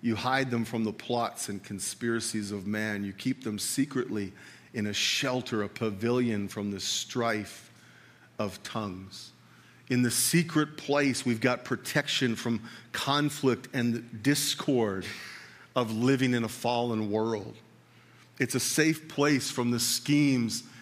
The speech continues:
and the slander of men. See, Jesus was, was slandered. Men schemed against Jesus.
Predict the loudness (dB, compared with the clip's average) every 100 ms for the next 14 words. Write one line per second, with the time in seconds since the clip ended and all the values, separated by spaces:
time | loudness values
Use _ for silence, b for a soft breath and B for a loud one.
0 | B B B 0 0 0 0 0 2 2
1 | 2 4 4 4 2 0 -2 0 2 2
2 | 0 -6 -10 -16 -20 -20 b b b b
3 | b -20 -20 -20 -20 -6 0 2 6 6
4 | 6 2 2 2 2 -4 -14 -14 -4 -2
5 | 0 0 2 2 4 4 2 2 0 -6
6 | B B B B 2 6 6 4 0 0
7 | 0 4 6 8 8 6 4 4 2 0
8 | 0 4 4 4 2 0 -4